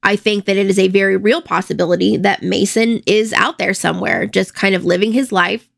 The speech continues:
away from his family, and he just, he doesn't want to be found. Mason was born April seventh, nineteen ninety-eight. He has blonde hair, blue eyes, is six-foot-four,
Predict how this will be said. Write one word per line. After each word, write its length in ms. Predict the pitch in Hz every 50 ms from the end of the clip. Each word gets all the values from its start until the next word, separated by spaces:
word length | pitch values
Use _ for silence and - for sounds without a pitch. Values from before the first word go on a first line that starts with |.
| _ _
away 220 | - 190 185 175 185
from 140 | - 190
his 120 | 190 190 -
family, 400 | - 262 269 - - - - - _ _ _ _ _ _ -
and 180 | 185 185 190
he 160 | 180 196 208
just, 320 | 190 190 196 196 196 - - _ _
he 160 | 196 - 220
doesn't 240 | 208 196 180 180 180
want 120 | 185 180
to 60 | 185
be 80 | - -
found. 420 | - 226 247 233 - - - - _ _ _ _ _ _ _ _ _ _ _ _ - - - _ _ _ _ _ _
Mason 380 | 220 214 226 254 269 - 381 381
was 120 | 403 359
born 400 | - - 196 196 196 202 196 - -
April 200 | 190 185 190 190
seventh, 460 | 185 - 170 175 185 185 170 - - _ -
nineteen 340 | 175 185 185 185 - - 180
ninety-eight. 500 | 185 175 175 170 123 127 - - - - _ _ _ _ _ _ _
He 160 | _ - 214
has 240 | 202 196 180 180 175
blonde 300 | - 185 185 180 185 214
hair, 400 | 233 226 233 240 240 247 254 262 - _ _ _ _
blue 300 | - - 214 269 330 277
eyes, 440 | 202 110 113 - - 269 - - - _ _ _ -
is 180 | 190 190 185
six-foot-four, 920 | - - - 170 - - - - - _ - 190 180 165 196 269 349 -